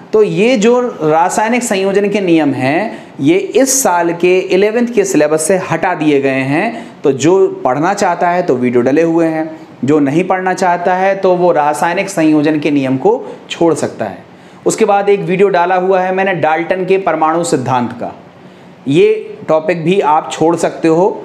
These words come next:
जिसको पढ़ना हो उनके लिए वीडियो available है, but ये syllabus से हटा दिया गया है रासायनिक संयोजन के नियम और डाल्टन का परमाणु सिद्धांत। अब तत्व, परमाणु, अणु की संकल्पना ये हटा दी गई है।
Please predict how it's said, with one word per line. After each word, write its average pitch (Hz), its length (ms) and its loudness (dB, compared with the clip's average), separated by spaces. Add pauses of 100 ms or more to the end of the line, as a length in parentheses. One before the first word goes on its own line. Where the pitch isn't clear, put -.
(100)
जिसको 135 220 -2
पढ़ना 147 300 -2
हो 175 140 0
उनके 165 220 0
लिए 139 120 4
वीडियो 135 260 2
available 151 440 2
है, 180 180 0 (240)
but 147 180 -2
ये 175 140 2
syllabus 151 360 0
से 160 80 2
हटा 139 280 -2
दिया 151 220 0
गया 160 220 0
है 170 220 0 (300)
रासायनिक 160 500 0
संयोजन 151 460 0
के 151 120 -2
नियम 170 340 -2 (240)
और 147 180 0
डाल्टन 143 380 0
का 180 100 0
परमाणु 143 420 0
सिद्धांत। 110 520 -4 (420)
अब 220 340 -2
तत्व, 233 380 0
परमाणु, 185 560 0
अणु 190 320 0
की 214 140 0
संकल्पना 165 580 0
ये 190 240 2
हटा 151 240 0
दी 151 140 0
गई 139 200 2
है। 131 240 -4